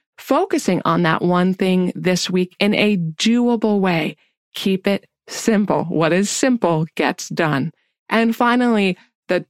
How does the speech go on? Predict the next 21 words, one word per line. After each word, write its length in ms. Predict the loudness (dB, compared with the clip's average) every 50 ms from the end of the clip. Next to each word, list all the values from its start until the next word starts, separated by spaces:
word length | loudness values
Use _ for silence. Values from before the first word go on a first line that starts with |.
| _ -8
bread 420 | -4 -2 0 2 2 2 0 0 0
on 200 | 0 0 0 0
top 360 | 0 0 2 2 0 0 0
of 160 | -2 -2 -2
this 160 | -2 -2 -2
sandwich. 560 | -2 0 0 2 2 2 2 2 0 0 -2 -2
What 420 | -4 -2 -2 0 -2 -2 -2 -4
do 240 | -4 -2 -2 0 0
I 220 | 0 0 2 2 0
need 540 | 0 0 0 2 0 0 0 -2 -6 -10 _
to 120 | -4 -2 0
make 220 | 0 0 0 -2
it 120 | -6 -6
possible 840 | -8 -10 -8 -4 -2 -2 -2 -2 -2 -2 -4 -4 -6 -6 -10 -14 -20 _ _ _ _ _ _ _ _ _
to 140 | -2 0 2
live 260 | 2 2 2 2 2
in 360 | 2 2 2 0 0 -2 -6 -8 _ _ _ _ _ -6
to 460 | -2 0 2 2 2 2 0 -2 -6 -10 _ _ -4
this 260 | -2 -2 -2 -2 0
one 240 | 0 0 0 0 -2
thing 380 | -2 -2 -2 -2 -2 -4 -8